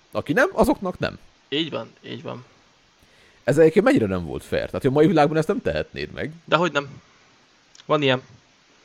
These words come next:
Speaker 2: Gondolj bele
Speaker 1: Azért
Speaker 2: például,
Speaker 1: úgy is
Speaker 2: egy, vannak olyan multicégek, ahol ezt meg lehet játszani, hogy olyan főnököd van, hogy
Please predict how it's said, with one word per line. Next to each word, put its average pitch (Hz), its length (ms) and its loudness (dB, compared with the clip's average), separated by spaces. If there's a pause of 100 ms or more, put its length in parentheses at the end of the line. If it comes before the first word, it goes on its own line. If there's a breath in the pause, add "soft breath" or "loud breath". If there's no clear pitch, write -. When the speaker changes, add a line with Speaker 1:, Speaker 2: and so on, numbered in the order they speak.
(520)
Speaker 2:
Gondolj 143 300 -2
bele 135 140 2
Speaker 1:
Azért 131 200 0
Speaker 2:
például, 131 220 2
Speaker 1:
úgy 92 60 -6
is 78 100 -10
Speaker 2:
egy, - 60 -18 (200)
vannak 151 320 -4
olyan 131 140 2
multicégek, 135 640 -2
ahol 131 200 -6
ezt 123 140 -10
meg 131 180 -4
lehet 127 200 -6
játszani, 127 360 -4
hogy 127 180 -10
olyan 120 120 -8
főnököd 127 440 -10
van, 131 200 -4 (680 loud breath)
hogy 127 240 -8